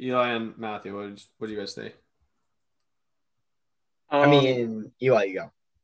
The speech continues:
Speaker 3: Okay. Um, yeah, I think if I'm putting money on, I'm putting money on Rodgers playing and,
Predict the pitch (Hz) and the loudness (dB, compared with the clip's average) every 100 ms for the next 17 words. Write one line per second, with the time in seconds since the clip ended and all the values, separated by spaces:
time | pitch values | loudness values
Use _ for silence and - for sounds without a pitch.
0 | _ _ _ - 127 117 104 - 151 147 | _ _ _ -6 -4 -4 -6 0 4 4
1 | 127 95 - - _ _ _ _ _ _ | 2 -4 -14 -20 _ _ _ _ _ _
2 | _ 160 151 131 131 143 160 139 - - | _ 2 4 6 4 4 0 -4 -8 -16
3 | - 147 135 135 127 139 135 135 135 135 | -10 -6 -4 -4 -2 -2 -2 -4 -4 -4
4 | 131 135 135 135 131 131 127 135 127 139 | -6 -6 -2 -2 -2 -4 -4 -4 -2 2
5 | 139 135 - - - 139 139 143 143 - | 2 0 -2 -10 -2 0 2 0 -2 -6
6 | - 135 131 131 131 | -2 0 0 -2 -4